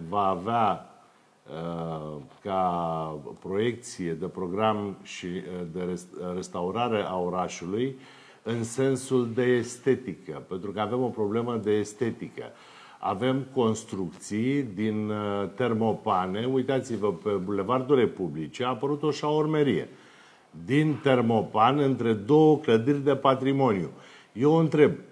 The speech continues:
cine a dat autorizația de construcție din Primăria Piatra Neamț? Și cum a, a mutilat pur și simplu estetica pe Bulevardul Republicii? Cum se poate așa ceva?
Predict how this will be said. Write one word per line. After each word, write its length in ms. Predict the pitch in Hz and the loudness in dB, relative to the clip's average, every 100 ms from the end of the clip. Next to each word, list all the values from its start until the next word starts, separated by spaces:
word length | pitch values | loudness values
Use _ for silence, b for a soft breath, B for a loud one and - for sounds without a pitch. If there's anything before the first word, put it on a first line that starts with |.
| - | -20
cine 400 | - - 185 170 | -6 2 4 4
a 120 | 120 107 | 4 4
dat 360 | 117 117 113 | 4 4 2
autorizația 800 | 101 98 104 95 85 127 117 113 | 0 0 0 -2 0 0 2 0
de 140 | 101 | 0
construcție 640 | 90 98 90 - 113 - - | 0 -4 -4 -4 -4 -2 0
din 180 | 104 | 0
Primăria 560 | 92 101 101 101 110 107 | -4 -4 -2 0 0 0
Piatra 420 | - 107 90 98 | -2 -4 -2 -4
Neamț? 320 | 95 90 67 - B B | -4 -6 -10 -14 B B
Și 340 | B - 156 - | B -4 -4 2
cum 200 | 190 175 | 4 8
a, 200 | 143 143 | 6 6
a 40 | |
mutilat 800 | 147 156 151 151 156 175 170 - | 4 4 2 2 4 4 4 0
pur 140 | 160 139 | -4 -4
și 200 | - 147 | -4 -6
simplu 640 | - 160 147 107 101 85 B B B | -2 2 2 0 -2 -4 B B B
estetica 840 | 151 135 - 165 147 165 - 117 | 2 2 0 0 2 0 0 0
pe 160 | 107 120 | 0 -2
Bulevardul 600 | 110 110 107 117 104 101 | 0 2 2 2 0 0
Republicii? 680 | 95 - 90 78 - - - B B - | 0 -2 -8 -8 -10 -12 -18 B B -2
Cum 200 | 214 196 | 2 4
se 200 | - 113 | 4 0
poate 260 | 110 98 87 | 2 -2 -2
așa 260 | 82 82 - | -6 -8 -8
ceva? 320 | 76 69 | -10 -10